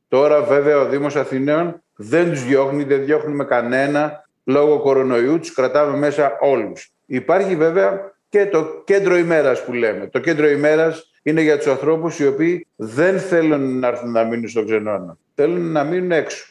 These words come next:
Δική τους επιλογή. Ο Δήμος Αθηνών τα έφτιαξε όλα αυτά, αλλά δεν υποχρεώνει κανένα.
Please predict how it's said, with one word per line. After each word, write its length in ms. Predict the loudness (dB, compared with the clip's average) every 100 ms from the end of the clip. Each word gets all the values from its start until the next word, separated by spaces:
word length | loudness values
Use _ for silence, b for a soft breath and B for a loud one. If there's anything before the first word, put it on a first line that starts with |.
| _
Δική 220 | -6 -4 -2
τους 120 | 0
επιλογή. 580 | 0 2 0 0 -4 -6 B -8
Ο 100 | -6
Δήμος 240 | -4 -2
Αθηνών 320 | -2 -2 -2
τα 60 | -2
έφτιαξε 260 | -2 -2
όλα 100 | 0
αυτά, 400 | 0 0 0 -2 -2
αλλά 160 | 0
δεν 120 | 0 0
υποχρεώνει 520 | -2 0 0 0 0
κανένα. 500 | -2 -2 -4 -6